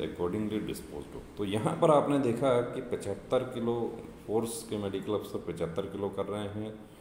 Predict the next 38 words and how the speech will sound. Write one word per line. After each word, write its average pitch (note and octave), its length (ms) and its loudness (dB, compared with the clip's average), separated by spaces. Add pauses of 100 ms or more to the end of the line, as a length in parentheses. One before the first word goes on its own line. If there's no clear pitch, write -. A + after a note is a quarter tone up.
(280)
Civil A#2 300 2
हॉस्पिटल G#2 480 2
में G#2+ 200 2
उन्होंने G#2 360 0 (960)
major F2+ 360 4
करवाया, F#2+ 360 6
वहाँ G2 340 2
पर G#2+ 120 2
उनका G2 260 2
सिक्सटी - 400 -6
सेवन F2+ 280 0
पॉइंट F#2 320 -2
थ्री G#2+ 160 0
के G#2 160 2
जी G2+ 160 2
आता F#2+ 200 2
है, G#2 200 2
जो F#2+ 140 0
कि F2 280 2
according F#2 380 0 (180)
to F2+ 180 0 (800)
weight F2 280 0
chart F2 380 2
है। - 500 2 (680)
तो F3 140 10
उसके D#3+ 300 8
आधार D3 340 8
पर C#3+ 100 6
इन्होंने C3+ 360 6
challenge B2 480 4
किया C3 260 4
और C3 100 4
इनकी A2+ 220 0
रिट G#2 120 -2
petition G2 420 -2
allow C2+ 400 -4
हो C2+ 80 -6
गई। C2 140 -6